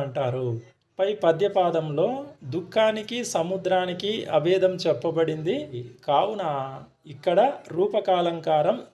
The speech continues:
సాధ్యమైనది. తర్వాత ఉపమాలంకారం, ఉపమానోపమేయములకు చక్కని పోలిక చెప్పినట్లయితే దాన్ని ఉపమాలంకారం అంటారు. పై పద్యపాదంలో ఉపమేయం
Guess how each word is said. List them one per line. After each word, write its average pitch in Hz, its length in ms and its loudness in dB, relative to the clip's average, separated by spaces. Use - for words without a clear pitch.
సాధ్యమైనది. 156 760 0
తర్వాత 180 340 2
ఉపమాలంకారం, 151 840 2
ఉపమానోపమేయములకు 202 1500 0
చక్కని 202 500 2
పోలిక 185 360 0
చెప్పినట్లయితే 175 760 0
దాన్ని 180 280 0
ఉపమాలంకారం 156 960 2
అంటారు. 143 400 0
పై 202 100 6
పద్యపాదంలో 165 840 4
ఉపమేయం 208 560 2